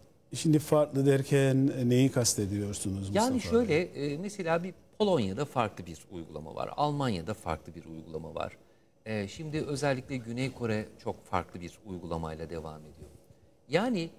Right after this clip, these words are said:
Speaker 2: biz daha çok, e, bu özellikle Avrupa eğitim sistemini tanıyan, bilen insanlarla ya da özellikle,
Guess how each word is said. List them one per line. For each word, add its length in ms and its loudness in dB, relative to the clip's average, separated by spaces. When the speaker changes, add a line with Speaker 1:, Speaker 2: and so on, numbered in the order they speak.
Speaker 2:
biz 440 2
daha 240 2
çok, 340 0
e, 40 2
bu 160 -4
özellikle 460 -2
Avrupa 600 2
eğitim 320 -6
sistemini 520 -4
tanıyan, 460 -4
bilen 200 -4
insanlarla 640 -4
ya 160 -4
da 60 -6
özellikle, 600 -4